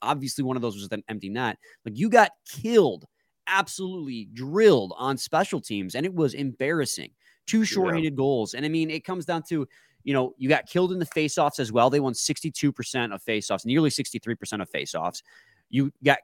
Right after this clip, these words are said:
Speaker 1: you took too many penalties. They scored three power play goals, and then you let up two shorthanded goals. I mean, you lost this game because you couldn't stay out of the box. You couldn't play, um,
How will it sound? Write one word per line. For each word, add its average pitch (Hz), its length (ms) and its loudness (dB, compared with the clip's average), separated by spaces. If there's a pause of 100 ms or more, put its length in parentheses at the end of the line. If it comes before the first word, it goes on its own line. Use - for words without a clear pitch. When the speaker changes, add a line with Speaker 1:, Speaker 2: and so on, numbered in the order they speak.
Speaker 1:
you 143 160 -4
took - 240 0
too 180 160 4
many 196 140 8
penalties. 113 360 0
They 123 80 -2
scored 113 300 -4
three 156 180 2
power 117 260 4
play 98 220 -2
goals, 87 360 -6
and 143 80 -4
then 160 80 2
you 180 80 2
let 165 160 2
up - 140 -20
two 160 140 -8
shorthanded 127 400 -8
goals. 71 200 -8
I 107 40 -2
mean, 123 200 0 (300)
you 220 260 6
lost 196 320 6
this 180 160 0
game 147 460 -2 (220)
because 123 280 -2
you 107 80 -8
couldn't 170 260 -2
stay 196 180 -2
out 196 80 0
of 185 40 -2
the 180 80 2
box. 90 460 -2 (340)
You 127 140 -6
couldn't 160 300 0
play, 147 300 0 (440)
um, 104 300 0